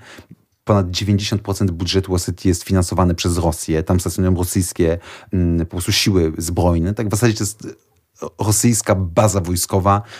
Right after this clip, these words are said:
mająca szachować, em, szachować Gruzję, bo w zasadzie jest bardzo blisko do, do Tbilisi. No więc końca tych, tych konfliktów nie widać. To są takie tak naprawdę bomby wmontowane w te miejsca,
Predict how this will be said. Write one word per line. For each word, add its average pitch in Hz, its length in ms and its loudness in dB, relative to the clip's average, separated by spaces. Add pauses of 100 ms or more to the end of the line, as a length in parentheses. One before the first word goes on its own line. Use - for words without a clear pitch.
(100)
mająca 92 280 -2
szachować, 87 800 0
em, 85 500 -4
szachować 85 420 -2
Gruzję, 90 440 -4
bo - 220 -16
w 82 60 -12
zasadzie 85 300 -8
jest 82 80 -2
bardzo 80 220 -4
blisko 78 260 -6
do, 80 280 0 (100)
do 82 100 -4
Tbilisi. 82 640 -6 (340)
No 101 40 2
więc 107 160 2
końca 123 480 0
tych, 110 360 -8
tych - 160 -12
konfliktów 104 500 -6
nie 107 140 6
widać. 95 380 0
To 104 60 -4
są 117 140 -2
takie 110 260 -2
tak 98 140 -10
naprawdę 95 480 0 (440)
bomby 101 640 0
wmontowane 92 560 -2
w - 80 -18
te - 120 -4
miejsca, 92 560 0